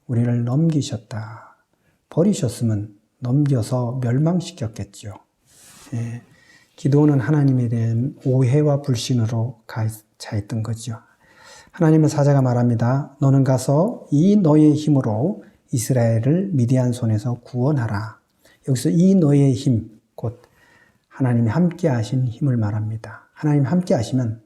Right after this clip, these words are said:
너는 큰 용사가 될 것이니까 가라."는 거죠. 에, 기드-, 기드온이 다시 한번 얘기합니다. "내가 무엇으로 이스라엘을 구원하리까?"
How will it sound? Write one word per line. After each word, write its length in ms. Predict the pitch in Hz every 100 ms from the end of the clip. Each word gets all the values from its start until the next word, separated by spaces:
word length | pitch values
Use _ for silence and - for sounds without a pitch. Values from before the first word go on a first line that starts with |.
| _
너는 200 | 127 113
큰 220 | 113 170
용사가 400 | 151 175 160 135
될 160 | 117 113
것이니까 520 | 123 117 135 117 110
가라."는 420 | - 127 139 117
거죠. 400 | 110 113 - 113 - _ _ _ _ _ _ _ _ _
에, 520 | 135 131 123 123 120 -
기드-, 500 | - 135 - - _
기드온이 500 | - 139 147 139 131
다시 300 | - 127 -
한번 240 | 131 127 110
얘기합니다. 480 | 110 110 113 117
"내가 280 | 117 120 120
무엇으로 640 | 113 127 147 160 - 170 160
이스라엘을 580 | 117 - 123 120 117
구원하리까?" 1040 | 113 113 110 107 107 110 110 - 117 110